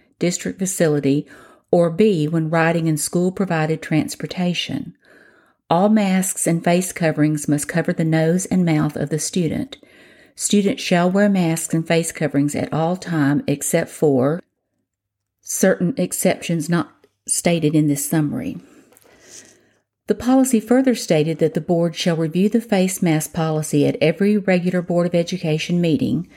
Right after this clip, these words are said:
beginning with the September twenty twenty-one regular Board of Education meeting, to determine policy continuance. By periodically reviewing the policy,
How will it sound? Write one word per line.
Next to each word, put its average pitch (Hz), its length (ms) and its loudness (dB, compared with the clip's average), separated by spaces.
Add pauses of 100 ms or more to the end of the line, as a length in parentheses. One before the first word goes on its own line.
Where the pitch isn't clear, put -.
(360)
beginning 190 340 2
with 175 140 0
the 160 80 -2
September 180 640 -2
twenty 180 400 -4
twenty-one 156 720 0
regular 185 340 2
Board 156 260 0
of 147 120 0
Education 143 600 0
meeting, 131 440 2 (500)
to - 100 -2
determine 220 460 2
policy 170 540 -2
continuance. - 840 -4 (760)
By 180 100 2
periodically 202 720 2
reviewing 165 440 0
the 180 60 -2
policy, 156 760 -4